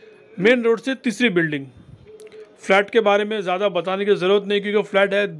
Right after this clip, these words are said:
देखने के बाद ही हमें समझ में आता है कि इस फ्लैट के अंदर ऐसा कोई काम नहीं है जो आपको लेने के बाद करना पड़े।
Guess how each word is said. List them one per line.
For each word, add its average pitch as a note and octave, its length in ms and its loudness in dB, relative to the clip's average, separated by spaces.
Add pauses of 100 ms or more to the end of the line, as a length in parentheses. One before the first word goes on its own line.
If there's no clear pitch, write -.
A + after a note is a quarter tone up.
देखने F#3 340 -2
के G#3 100 -2
बाद F3 220 0
ही G3 60 -4
हमें F#3+ 200 -6
समझ F#3 260 -2
में F#3 140 -2
आता D#3+ 200 -4
है F3+ 160 -10 (280)
कि F#3+ 120 4
इस G3+ 140 -4
फ्लैट F#3 280 0
के G#3 100 -4
अंदर F#3 220 -4
ऐसा F3 260 -2
कोई F#3+ 220 0
काम F3+ 280 -2
नहीं G3 240 -6
है B3 100 -8 (300)
जो F3+ 160 2
आपको F3 320 0
लेने F3+ 260 -2
के G3 120 -4
बाद G3+ 220 -4
करना F3+ 280 -2
पड़े। D3 280 -8